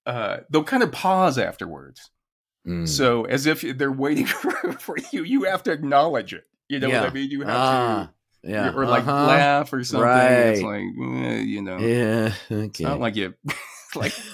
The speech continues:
Speaker 1: I don't know what they're waiting for. Like a, like applause or something. Like
Speaker 2: <laughs>
Speaker 1: they've written the great American novel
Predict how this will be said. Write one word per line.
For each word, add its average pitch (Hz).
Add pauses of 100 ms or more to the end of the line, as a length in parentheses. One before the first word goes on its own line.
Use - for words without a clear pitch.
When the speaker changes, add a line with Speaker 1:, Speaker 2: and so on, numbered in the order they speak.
(220)
Speaker 1:
I -
don't 208
know 202
what 202
they're 180
waiting 156
for. 98
Like 101
a, 98 (220)
like 110
applause 131
or 147
something. 139
Like 113 (300)
Speaker 2:
<laughs> -
Speaker 1:
they've 120
written 143
the 117
great 139
American 135
novel 123